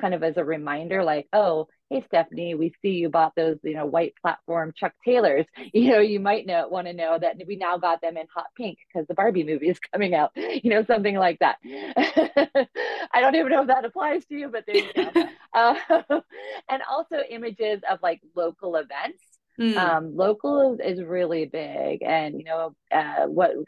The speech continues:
Speaker 1: things we're also seeing is that people are, are putting in maps from the
Speaker 2: Hmm.
Speaker 1: consumer's home because you have their physical address,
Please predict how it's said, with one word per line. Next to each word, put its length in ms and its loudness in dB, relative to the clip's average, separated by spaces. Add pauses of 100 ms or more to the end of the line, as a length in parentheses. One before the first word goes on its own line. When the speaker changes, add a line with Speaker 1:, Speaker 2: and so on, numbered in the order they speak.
(120)
Speaker 1:
things 260 2
we're 220 4
also 420 4
seeing 260 -2
is 100 -4
that 180 0
people 280 -4
are, 280 -2
are 180 -6
putting 220 -6
in 200 -6
maps 380 -4 (380)
from 140 0
the 120 2
Speaker 2:
Hmm. 100 -4
Speaker 1:
consumer's 500 -2
home 340 4
because 240 0
you 80 4
have 140 4
their 180 2
physical 420 -4
address, 380 2